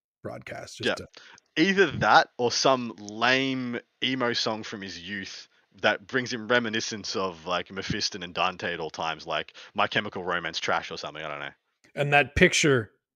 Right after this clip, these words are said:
Speaker 1: on screen right now of him kissing that puppy, that's, that's the picture that needs to pop up whenever,
Speaker 2: <laughs>
Speaker 1: whenever somebody is calling him.
Speaker 2: Uh,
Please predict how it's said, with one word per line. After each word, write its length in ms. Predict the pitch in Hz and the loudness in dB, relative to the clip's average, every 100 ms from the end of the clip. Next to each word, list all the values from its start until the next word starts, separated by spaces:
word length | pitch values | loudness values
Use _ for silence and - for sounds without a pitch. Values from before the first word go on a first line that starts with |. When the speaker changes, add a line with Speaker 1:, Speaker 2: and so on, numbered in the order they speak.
| - | -2
Speaker 1:
on 220 | 135 135 | 2 2
screen 400 | 123 - 147 135 | 2 2 2 2
right 220 | 120 123 117 | 4 4 4
now 240 | 123 110 | 4 2
of 100 | 95 | 0
him 160 | 117 104 | -4 -2
kissing 320 | 123 110 113 | -2 -2 -6
that 160 | 101 | -8
puppy, 300 | - 104 98 | -6 -8 -6
that's, 180 | 90 95 | -6 -6
that's 280 | - 104 - | -2 -2 -2
the 40 | 117 | 0
picture 260 | 120 - | 2 2
that 60 | 107 | -2
needs 100 | 104 | -4
to 60 | 101 | -4
pop 300 | - 101 - | 0 0 4
up 260 | 113 135 107 | 4 6 4
whenever, 500 | 131 165 165 143 160 - | 4 6 6 4 2 -4
Speaker 2:
<laughs> 100 | - | -2
Speaker 1:
whenever 280 | 151 139 135 | 2 4 4
somebody 320 | - 123 113 | 2 2 0
is 100 | 107 | 2
calling 320 | - 120 107 | 2 2 2
him. 220 | 131 139 110 - - _ _ _ - - 131 | 0 -2 -2 -12 -20 _ _ _ -20 -12 -2
Speaker 2:
Uh, 540 | 117 117 113 110 107 | 4 4 6 2 -2